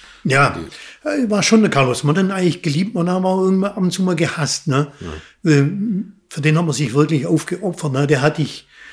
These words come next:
Speaker 1: auch beim Testen, der hat getestet bis auf Teufel komm raus. Ne?
Speaker 2: Mhm.
Speaker 1: Das nochmal, das nochmal, das noch umbauen. Und kannst du das nochmal machen, die Federn und die Stoßdämpfer und das Getriebeübersetzung und die Hinterachse. Ne?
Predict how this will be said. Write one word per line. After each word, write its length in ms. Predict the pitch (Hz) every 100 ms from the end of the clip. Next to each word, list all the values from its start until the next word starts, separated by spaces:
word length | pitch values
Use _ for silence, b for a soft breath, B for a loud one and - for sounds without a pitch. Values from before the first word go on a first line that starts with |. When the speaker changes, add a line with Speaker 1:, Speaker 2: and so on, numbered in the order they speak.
| B
Speaker 1:
auch 160 | - 135
beim 200 | 139 127
Testen, 440 | - 147 - 143
der 240 | 117 131 -
hat 200 | - -
getestet 840 | 151 - - - - 170 - 320 -
bis 200 | 170 190
auf 160 | 156
Teufel 340 | - 156 147 139
komm 180 | 135 131
raus. 260 | 127 131
Ne? 200 | 107 131
Speaker 2:
Mhm. 60 | 76 69 71
Speaker 1:
Das 220 | 156 135
nochmal, 320 | - 131 127 123
das 220 | 135 -
nochmal, 240 | 135 131
das 240 | 120 165 -
noch 80 | 156
umbauen. 540 | 143 135 131 135 123 B B B B
Und 140 | 190
kannst 240 | 156 170 -
du 40 |
das 240 | 131 147 -
nochmal 220 | 147 139
machen, 280 | 139 139 143
die 160 | 160
Federn 440 | 151 160 147 143 165
und 160 | 151
die 120 | 170 156
Stoßdämpfer 600 | - 170 - 165 156 143
und 240 | 165 156
das 160 | 175 -
Getriebeübersetzung 960 | 165 156 165 156 165 165 - 160 - 190
und 220 | 185 180
die 120 | 185 175
Hinterachse. 720 | 180 175 180 - 170 - 165
Ne? 160 | 135